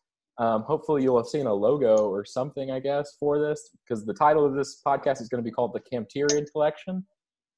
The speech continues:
Um, do a quick pause for you to regroup after,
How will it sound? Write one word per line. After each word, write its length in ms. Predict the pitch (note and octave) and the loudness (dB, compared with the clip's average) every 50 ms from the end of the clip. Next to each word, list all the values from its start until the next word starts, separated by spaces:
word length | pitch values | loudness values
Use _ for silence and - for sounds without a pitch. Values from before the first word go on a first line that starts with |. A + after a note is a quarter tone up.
| _ _ _ _ _ - | _ _ _ _ _ -14
Um, 340 | F#2+ F#2 F2+ E2+ D#2+ - - _ _ _ _ _ _ _ - - - | -12 -12 -12 -12 -14 -16 -20 _ _ _ _ _ _ _ -16 -12 -10
do 60 | G2 | -10
a 40 | F#2 | -8
quick 260 | - A2 A2 - - | -6 -6 -6 -6 -4
pause 340 | G2+ F#2+ F#2+ F#2 F#2 F#2+ - _ | -4 -4 -4 -4 -6 -10 -12 _
for 80 | - | -12
you 180 | F#2+ F#2 F#2 F#2+ | -10 -10 -10 -10
to 240 | F#2+ - F#2 F#2 F2+ - - G#2+ | -10 -10 -10 -10 -12 -12 -12 -10
regroup 440 | G2+ F#2 F#2+ G2 G2 F#2 F#2+ - F2+ | -10 -8 -6 -4 -4 -6 -6 -8 -12
after, 360 | F#2 F#2 _ - G2+ G#2 G2+ | -14 -14 _ -14 -14 -14 -16